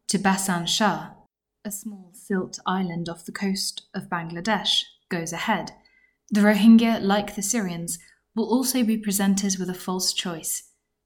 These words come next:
Neither return to Myanmar nor relocation to an isolated island will uphold their dignity. Aid agencies and human rights advocates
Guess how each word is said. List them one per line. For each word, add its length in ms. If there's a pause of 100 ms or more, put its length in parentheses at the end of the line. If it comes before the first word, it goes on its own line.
(100)
Neither 420
return 400
to 100
Myanmar 640
nor 180
relocation 800
to 120
an 100
isolated 640
island 540
will 140
uphold 420
their 120
dignity. 680 (1300)
Aid 320
agencies 640
and 120
human 360
rights 280
advocates 580